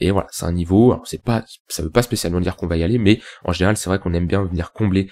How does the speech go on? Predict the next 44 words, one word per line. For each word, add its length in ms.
ces 320
déséquilibres 520
dans, 220
dans 100
le 60
volume 220
profile. 340
Et 40
voilà, 220
on 80
a, 100
ici, 200
on 80
a 40
une 160
bonne 200
confluence. 400
Donc 120
si 200
vous 200
devez 280
retenir 400
la 180
meilleure 340
zone, 300
qui 160
est 60
quand 80
même 200
difficile 680
parce 160
qu'on 320
en 160
est 80
loin, 320
et 240
avoir 280
un 60
retracement 640
quand 140
même 160
de, 240
de 40
moins 540